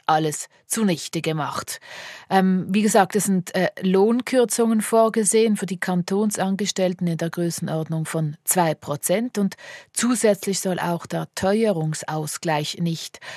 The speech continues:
an die Lebenshaltungskosten angepasst werden. Das alles sind schlechte Aussichten für die Tessiner Angestellten und besonders eben für die Jungen. Das finden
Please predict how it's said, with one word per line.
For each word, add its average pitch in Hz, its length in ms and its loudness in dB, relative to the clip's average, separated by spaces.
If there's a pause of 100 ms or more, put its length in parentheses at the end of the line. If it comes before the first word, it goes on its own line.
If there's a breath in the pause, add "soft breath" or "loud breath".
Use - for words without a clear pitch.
(140 loud breath)
an 160 220 0
die 165 140 -2
Lebenshaltungskosten 147 1300 -4
angepasst 147 680 -8
werden. 135 400 -12 (260)
Das 165 280 -2 (100)
alles 196 300 2
sind 165 180 0
schlechte 185 500 -2
Aussichten 226 640 -2
für 175 140 -6
die 160 100 -8
Tessiner 156 460 -4
Angestellten 202 680 -2
und 170 200 -4
besonders 170 480 0
eben 156 340 -2 (380 loud breath)
für 190 180 2
die 185 80 4
Jungen. 240 480 4 (220 soft breath)
Das 220 260 4
finden 175 460 0